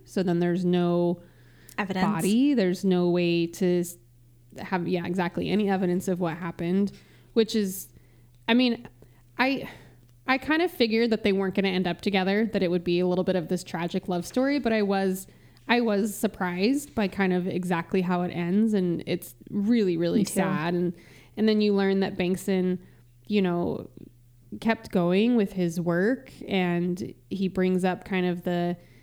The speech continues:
Speaker 1: sadness that he had that their grid was used for kind of untoward means. Um,
Speaker 2: Yeah.
Speaker 1: and, but you learn that he obviously went and did more and had more research, and he goes to America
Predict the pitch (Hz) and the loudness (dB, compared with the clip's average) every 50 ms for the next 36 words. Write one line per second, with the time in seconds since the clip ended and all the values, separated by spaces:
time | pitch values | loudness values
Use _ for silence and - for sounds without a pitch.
0 | - - - - 208 185 180 190 185 185 185 196 185 185 180 175 180 175 170 180 | -20 -16 -8 -4 -2 -2 0 0 0 0 0 0 0 0 0 -2 -2 -2 -2 -2
1 | 180 185 180 180 180 - 185 180 175 - 175 175 175 180 175 175 180 175 175 180 | -2 -2 -2 -2 -2 -2 -2 -2 -2 0 0 2 2 2 2 2 0 0 -2 -2
2 | 180 175 175 175 175 175 - - - - 180 175 170 170 - - 190 175 175 170 | 0 0 2 2 0 0 -4 -6 -6 -4 -2 0 -2 -2 -2 -2 0 0 0 0
3 | - - 180 180 180 - - 185 180 180 180 175 170 180 185 - - - - - | 0 0 0 0 0 -2 -2 -2 0 0 0 0 -2 -4 -8 -12 -14 -16 -8 -4
4 | 190 180 175 165 165 175 190 208 220 233 226 220 - - - 196 180 170 170 165 | -2 0 0 0 0 0 2 2 2 0 0 -4 -8 -10 -6 -4 -2 -2 -2 -2
5 | 165 170 175 226 214 208 208 202 202 202 202 202 202 - 202 180 175 170 170 170 | -2 0 0 0 0 0 0 0 0 0 -2 -2 -4 -4 -2 -2 0 0 0 0
6 | 170 170 175 - - - 214 208 185 - - 123 208 220 220 208 196 190 190 202 | -2 -2 -4 -6 -2 0 0 0 0 -2 -4 -2 0 2 2 2 2 2 2 2
7 | 214 202 170 202 202 202 196 196 190 175 - - 185 190 196 190 196 - 190 190 | 2 2 0 0 0 0 0 0 0 -2 -2 -2 0 0 0 -2 0 0 0 2
8 | 180 185 185 196 - - 196 185 175 185 196 180 175 175 175 175 180 190 202 214 | 2 2 0 0 0 0 -2 -2 0 0 0 0 0 0 0 2 2 2 2 2
9 | 226 220 202 190 180 180 180 180 175 175 170 175 185 185 - 202 202 208 - - | 2 2 0 0 0 -2 -2 -2 -2 0 0 0 -2 -2 -2 -2 -2 -2 -2 -2
10 | 208 190 185 175 185 190 180 185 180 180 - - 185 175 170 170 175 190 202 202 | -2 0 0 0 0 0 -2 -2 -2 -4 -4 -4 -2 -2 0 0 2 2 0 0
11 | 202 - 214 196 190 190 190 208 | -2 -2 -2 -2 0 0 0 -2